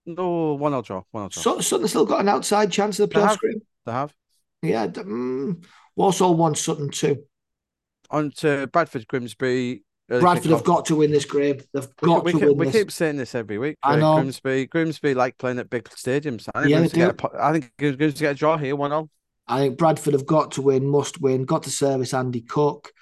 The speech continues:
Speaker 2: Two one to Bradford. If Bradford don't win, they can kiss promotion goodbye.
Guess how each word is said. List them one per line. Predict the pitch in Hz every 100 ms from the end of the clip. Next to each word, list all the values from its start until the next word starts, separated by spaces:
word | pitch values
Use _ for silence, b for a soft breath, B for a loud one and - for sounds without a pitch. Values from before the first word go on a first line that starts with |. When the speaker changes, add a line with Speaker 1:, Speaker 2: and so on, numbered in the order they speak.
| b b _ _ _ -
Speaker 2:
Two | - 180 175
one | 170 165 160 147
to | 127
Bradford. | 135 143 139 - 127 123
If | 120
Bradford | 180 170 - 143
don't | 160 156 139
win, | 135 135
they | 135
can | 123 127
kiss | - 139
promotion | - 131 135 127
goodbye. | 123 127 127 127